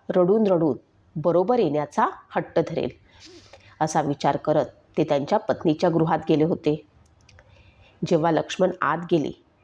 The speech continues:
तेव्हा उर्मिला म्हणाली, "माझी काळजी करणं सोडून द्या. तुम्ही तुमच्या मोठ्या भावाची सेवा करत आहे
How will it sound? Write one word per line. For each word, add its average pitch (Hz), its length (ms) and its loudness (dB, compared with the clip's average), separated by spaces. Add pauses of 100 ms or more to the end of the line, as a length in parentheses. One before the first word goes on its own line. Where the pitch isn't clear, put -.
(140)
तेव्हा 160 480 0 (320)
उर्मिला 165 360 2
म्हणाली, 202 340 2 (800)
"माझी 208 280 0
काळजी - 360 -2
करणं 233 460 2 (200)
सोडून 214 420 2
द्या. 175 200 2 (840)
तुम्ही 285 560 6 (240)
तुमच्या 208 280 4
मोठ्या 226 420 2
भावाची 220 640 0 (100)
सेवा 185 360 0
करत 175 340 -2
आहे 135 260 -8